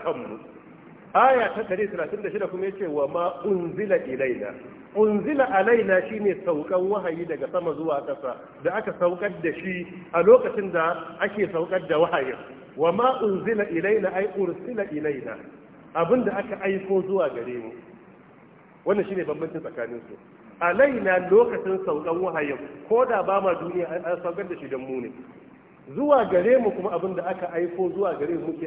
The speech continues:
aikata shi. Mafhum? Tayyib, haka, "Wa ma unzila alaina,"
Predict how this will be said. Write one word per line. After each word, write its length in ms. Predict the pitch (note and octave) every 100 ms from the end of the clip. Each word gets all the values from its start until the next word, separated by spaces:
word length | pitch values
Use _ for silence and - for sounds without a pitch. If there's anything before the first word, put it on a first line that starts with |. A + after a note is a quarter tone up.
| C#3+
aikata 300 | C#3+ B2 G#2
shi. 180 | F#2+ - - - - - B2+
Mafhum? 720 | C#3 C#3 G3 G#3 D4 C#4+ - - - - - -
Tayyib, 260 | D#3+ D3+ C3+
haka, 220 | F#3 A3
"Wa 160 | F#3 D#3+
ma 240 | F#3+ A3+
unzila 420 | F#3+ E3 D#3+ F#3+ E3+
alaina," 320 | C#3+ D3